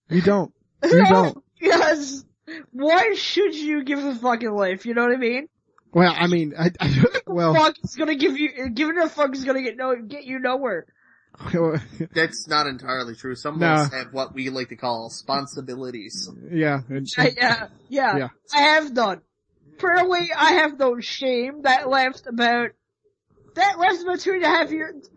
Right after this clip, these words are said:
Speaker 2: three years ago. Let's put it that way. <laughs>
Speaker 1: Yeah. Well, I, I can see that. <laughs>
Speaker 3: What, what I love is the fact that you bring other people down the shame train too. Like,
Speaker 1: Yeah.
Speaker 3: Christian's video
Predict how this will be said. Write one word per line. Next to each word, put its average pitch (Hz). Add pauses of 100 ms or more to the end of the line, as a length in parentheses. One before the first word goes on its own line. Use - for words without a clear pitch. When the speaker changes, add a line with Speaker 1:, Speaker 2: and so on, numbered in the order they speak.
(180)
Speaker 2:
three 339
years 359
ago. 262
Let's 240
put 294
it 285
that 311
way. 226
<laughs> - (380)
Speaker 1:
Yeah. 294 (800)
Well, 147 (640)
I, 151 (140)
I 151
can 160
see 208
that. 135
<laughs> 180
Speaker 3:
What, 170
what 170
I 190
love 208
is 127
the 127
fact 127
that 160
you 127
bring 135
other 143
people 131
down 120
the 120
shame 127
train 127
too. 135
Like, 117 (140)
Speaker 1:
Yeah. 143 (120)
Speaker 3:
Christian's 185
video 127